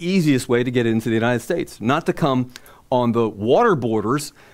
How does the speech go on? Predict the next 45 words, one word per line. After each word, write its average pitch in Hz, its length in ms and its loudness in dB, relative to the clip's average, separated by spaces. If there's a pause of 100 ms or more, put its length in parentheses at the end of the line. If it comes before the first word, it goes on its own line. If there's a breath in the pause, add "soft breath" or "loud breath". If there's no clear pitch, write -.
but 135 160 -2
to 156 80 0
come 175 340 0
across 135 440 0
the 147 140 -2
southern 190 440 2
border, 107 280 -2
which 123 220 0
is 113 100 -2
no 139 160 2
longer 123 340 -2
protected. 113 500 -4
It's 101 200 -10
as 107 180 -4
porous 135 460 0
as 107 140 -2
it's, 98 220 -8
as 98 240 -4
it's 101 180 -10
possible 101 460 -4
to 95 120 -8
be. 110 280 0 (1000 loud breath)
But 185 80 4
when 190 120 6
we 175 80 4
talk 277 300 -2
about 180 200 2
migration, 156 600 0 (340 loud breath)
most 220 380 2
people 165 480 0 (120)
who 165 220 4
believe 143 640 2
that 131 240 0
the 110 200 0 (200)
immigration 131 540 0
pattern 131 340 0
is 101 140 -6
fine 135 400 2
and 110 100 0
it's 104 100 -6
fine 131 280 0
to 110 40 -8
break 120 280 -2
the 110 80 -2
law, 139 340 2